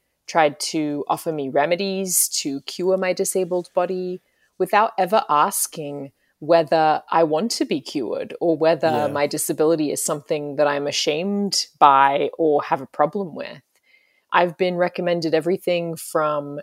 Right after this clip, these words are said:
Speaker 1: eat more kale to hit your leg with a hammer. Somehow I'm still disabled. <laughs>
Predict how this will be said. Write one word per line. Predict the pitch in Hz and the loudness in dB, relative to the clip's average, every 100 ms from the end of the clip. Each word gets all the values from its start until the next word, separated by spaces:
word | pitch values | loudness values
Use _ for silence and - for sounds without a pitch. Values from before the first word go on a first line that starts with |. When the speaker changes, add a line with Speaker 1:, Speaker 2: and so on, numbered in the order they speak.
| - | -8
Speaker 1:
eat | 190 - | -8 -4
more | 160 147 | -4 -4
kale | - 196 233 233 233 233 | 0 2 4 2 0 0
to | - 156 | -2 0
hit | 170 | 0
your | - 156 | 0 0
leg | 147 147 | 0 0
with | 147 | -2
a | 123 | -6
hammer. | - 156 196 226 240 _ _ _ _ _ _ _ | -10 -8 -8 -8 -12 _ _ _ _ _ _ _
Somehow | - - 220 226 220 202 | -8 2 2 4 2 2
I'm | 185 165 | 2 0
still | - 190 | 2 2
disabled. | 160 151 170 202 269 320 - - | 2 0 0 0 -2 -4 -8 -16
<laughs> | - | 4